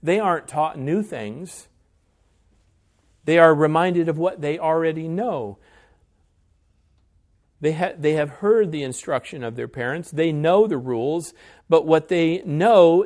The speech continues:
needs to be stirred up, needs to be brought to their consciousness. They need to be reminded of what they already know so that,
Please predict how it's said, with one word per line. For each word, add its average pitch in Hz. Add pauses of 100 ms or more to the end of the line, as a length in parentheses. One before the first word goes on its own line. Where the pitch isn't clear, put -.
needs 180
to 180
be 180
stirred 180
up, 202 (560)
needs 165
to 165
be 170
brought 160
to 170
their 170
consciousness. 165 (1160)
They 151
need 170
to 180
be 180
reminded 170
of 131
what 151
they 139
already 151
know 120
so 147
that, 143